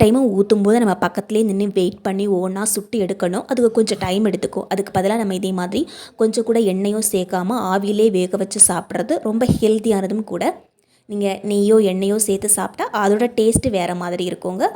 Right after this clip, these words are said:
அதுவும் நல்லா இருக்கும். இப்போ நம்ம வேக வச்சுக்கக்கூடிய இந்த மினி இட்லிகள் எல்லாம் நல்லா அழகா வெந்து கிடைச்சிருக்குது. நம்ம வாழை இலையிலேருந்து எடுக்கும் போதே நல்லா சூப்பரா வரும். இதுல நம்ம எண்ணெய் அப்ளை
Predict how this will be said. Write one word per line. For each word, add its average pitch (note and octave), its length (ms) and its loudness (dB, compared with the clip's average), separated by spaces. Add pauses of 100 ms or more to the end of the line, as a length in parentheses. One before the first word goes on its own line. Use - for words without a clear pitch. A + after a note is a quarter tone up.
அதுவும் G#3 320 -2
நல்லா E3 240 -4
இருக்கும். - 260 -10 (460)
இப்போ A3+ 200 -10
நம்ம A3+ 240 -6
வேக A3 240 -2
வச்சுக்கக்கூடிய A3 500 -2
இந்த F#3 180 -2
மினி F#3+ 160 -2 (100)
இட்லிகள் G3 400 -2
எல்லாம் G3+ 320 -2
நல்லா F#3 220 -6
அழகா F#3 240 -4 (100)
வெந்து F#3 300 -4
கிடைச்சிருக்குது. F#3+ 480 -2
நம்ம G#3+ 140 -2 (100)
வாழை G3+ 420 0
இலையிலேருந்து G3 460 0
எடுக்கும் G3 340 -4
போதே F#3 240 0
நல்லா F#3 220 -4
சூப்பரா G3+ 380 -6
வரும். F#3+ 200 -6 (300)
இதுல A3 200 2
நம்ம G#3 140 -2 (100)
எண்ணெய் C#4 240 -4
அப்ளை B3 220 0